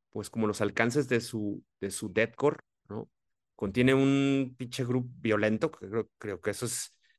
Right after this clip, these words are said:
eso es, o forma parte, es, es inherente a, a, al género. Lo mismo que los breakdowns muy mantecosos, que además son, son obligados.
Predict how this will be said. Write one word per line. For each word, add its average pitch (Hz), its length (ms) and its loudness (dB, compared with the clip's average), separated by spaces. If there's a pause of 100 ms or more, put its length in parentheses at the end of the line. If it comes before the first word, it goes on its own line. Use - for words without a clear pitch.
(360)
eso 107 1080 6
es, 104 480 0
o 98 200 -2
forma 120 400 0
parte, 113 580 2
es, - 180 -6
es - 140 -8
inherente 127 600 4
a, 95 160 -4
a, 110 220 -8
al 95 280 -6
género. 120 540 0 (280)
Lo 113 140 4
mismo 127 240 6
que 123 140 6
los - 520 -4 (520)
breakdowns 113 720 2
muy 123 260 8
mantecosos, 117 560 2
que 104 80 -4
además 98 300 0
son, 120 320 -2
son 113 240 -2
obligados. 123 580 2